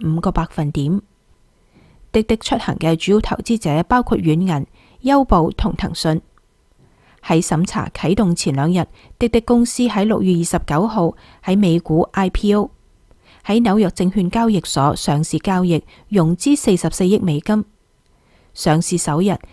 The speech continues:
市值係六百八十四點九億美金。與此同時，公司股價收盤僅比發行價十四美金高咗百分之一。之前，該公司股價從早前嘅強勁上升中有所回落。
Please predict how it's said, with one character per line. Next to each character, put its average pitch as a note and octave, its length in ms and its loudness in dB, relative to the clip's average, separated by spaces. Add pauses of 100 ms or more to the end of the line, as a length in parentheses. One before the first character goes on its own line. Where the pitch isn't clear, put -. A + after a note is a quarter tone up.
市 - 220 0
值 G#3+ 140 0
係 G#3 200 0
六 F#3 120 2
百 G#3 260 -2
八 G3+ 140 0
十 - 160 -4
四 F#3+ 260 0
點 F#3 180 2 (120)
九 C3+ 180 -2
億 G#3+ 160 0
美 C#3+ 180 -2
金。 G#3+ 280 -2 (720)
與 G#3 100 2
此 A#3+ 160 0
同 E3+ 220 0
時， D#3 320 -2 (280)
公 D4+ 180 4
司 D4 220 2
股 - 200 -2
價 F#3 220 2
收 B3 220 2
盤 - 260 -2 (320)
僅 F#3+ 160 2
比 G3+ 140 2
發 - 180 -2
行 E3 200 -2
價 F3 320 0
十 - 120 -6
四 F#3+ 180 0
美 D#3+ 180 2
金 A3 240 0 (100)
高 A3+ 160 0
咗 E3+ 160 -2
百 D#3 160 -2
分 D3+ 180 -4
之 - 160 -4
一。 A3 80 4 (1080)
之 A3 120 0
前， F3+ 280 -2 (220)
該 C#4 160 2
公 D4 160 2
司 D4 180 0
股 F3 220 0
價 F3 280 0 (140)
從 E3+ 260 2
早 E3+ 220 2
前 F#3 200 -2
嘅 F#3+ 180 2
強 F3 280 -2
勁 E3 180 0
上 D#3+ 260 0
升 A3+ 200 2
中 C4 220 2
有 C#3+ 140 0
所 F3+ 220 0
回 C#3+ 160 0
落。 D#3 240 0